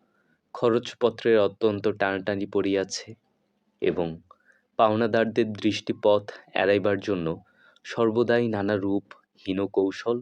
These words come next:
অবলম্বন করিতে হইতেছে। এদিকে শ্বশুরবাড়িতে উঠিতে বসিতে মেয়েকে খোঁটা লাগাইতেছে।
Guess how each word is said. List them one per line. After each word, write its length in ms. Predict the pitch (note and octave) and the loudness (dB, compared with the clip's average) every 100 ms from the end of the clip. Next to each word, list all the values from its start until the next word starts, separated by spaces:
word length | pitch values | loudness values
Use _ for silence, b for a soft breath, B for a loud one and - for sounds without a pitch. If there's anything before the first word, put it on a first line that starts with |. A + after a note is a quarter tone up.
| - | 0
অবলম্বন 600 | F2+ F#2 F#2 F2+ F2 F2 | 0 0 -2 -2 -4 -6
করিতে 420 | - - E2 - | -2 -4 -4 -10
হইতেছে। 640 | E2+ E2 D#2+ D#2 - - - _ _ _ _ _ _ _ _ _ _ _ - - b b b b b | -8 -8 -6 -6 -6 -10 -10 _ _ _ _ _ _ _ _ _ _ _ -20 -20 b b b b b
এদিকে 520 | C3 C3+ D3+ A#2 G2+ A2+ - | 0 2 0 0 -2 -4 -14
শ্বশুরবাড়িতে 840 | - - A2+ - B2 B2 A#2 A#2+ | -2 0 0 0 2 2 0 2
উঠিতে 480 | A2 G2 G2 - A#2 | 2 2 -2 -6 -2
বসিতে 500 | G2+ G2+ - - B2 | 0 -2 -4 -4 -4
মেয়েকে 420 | C#3 G#2 F2 F2+ F#2 | -2 -4 -4 -6 -8
খোঁটা 300 | - F#2 F2+ | -6 -2 0
লাগাইতেছে। 720 | E2 D2+ D2+ - D2+ - - | 0 -2 -6 -6 -6 -6 -12